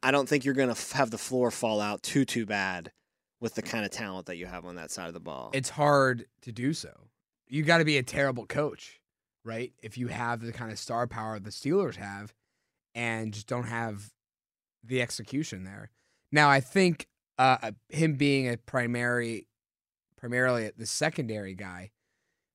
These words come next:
Speaker 2: do you think he has his work cut out for him when it comes to the run defense?
Speaker 1: Well, that's a great way to segue into what I was
Speaker 2: Mm-hmm.
Speaker 1: just gonna bring up next, Jacob. It's kinda like we're on the same page here.
Speaker 2: It's kinda like we're co-hosts.
Speaker 1: That's the biggest problem that needs to be fixed for the Steelers this offseason.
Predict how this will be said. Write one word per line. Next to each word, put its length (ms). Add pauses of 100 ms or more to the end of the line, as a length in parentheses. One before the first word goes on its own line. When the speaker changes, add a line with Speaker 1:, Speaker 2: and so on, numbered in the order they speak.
(460)
Speaker 2:
do 100
you 180
think 180
he 140
has 140
his 140
work 280
cut 160
out 160
for 220
him 140
when 120
it 100
comes 260
to 60
the 100
run 220
defense? 440
Speaker 1:
Well, 100
that's 200
a 60
great 440 (180)
way 180
to 60
segue 480
into 160
what 120
I 100
was 120
Speaker 2:
Mm-hmm. 40
Speaker 1:
just 160
gonna 160
bring 180
up 160
next, 240
Jacob. 360
It's 120
kinda 220
like 200
we're 80
on 120
the 60
same 260
page 320
here. 120
Speaker 2:
It's 80
kinda 140
like 140
we're 180
co-hosts. 640 (1300)
Speaker 1:
That's 300
the 100
biggest 360
problem 300
that 100
needs 220
to 80
be 100
fixed 360
for 100
the 60
Steelers 440
this 140
offseason. 640